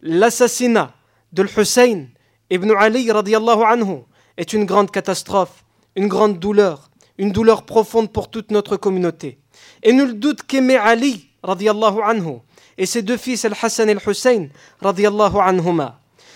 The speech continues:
nul doute que cela fait partie de toutes les obligations pour chaque musulman et musulmane. C'est en quoi nous croyons fermement. Cependant, faire du jour de Ashura un jour pour réveiller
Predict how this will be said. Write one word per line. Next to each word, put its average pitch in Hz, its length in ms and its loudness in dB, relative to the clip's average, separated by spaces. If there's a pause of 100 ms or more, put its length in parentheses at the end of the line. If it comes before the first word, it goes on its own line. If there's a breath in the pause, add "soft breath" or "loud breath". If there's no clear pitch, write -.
(160 soft breath)
nul 196 240 2
doute 254 200 -2
que 226 120 -2
cela 220 440 2 (220 soft breath)
fait 208 120 0
partie 226 400 -2
de 208 100 -4
toutes - 380 -8
les 208 180 0
obligations 208 640 -2 (440)
pour 196 140 -6
chaque 220 280 -2
musulman 202 440 0
et 185 80 0
musulmane. 160 480 -4 (440)
C'est - 260 0
en 208 120 4
quoi 220 360 2
nous 208 140 0
croyons 196 500 -2 (420)
fermement. 175 600 -2 (400)
Cependant, 208 720 0 (400 soft breath)
faire 247 300 4
du 226 160 -4
jour 226 280 -2
de 214 100 2
Ashura 214 640 2 (400 soft breath)
un 202 180 4
jour 226 360 -2
pour 214 280 -4
réveiller 208 720 0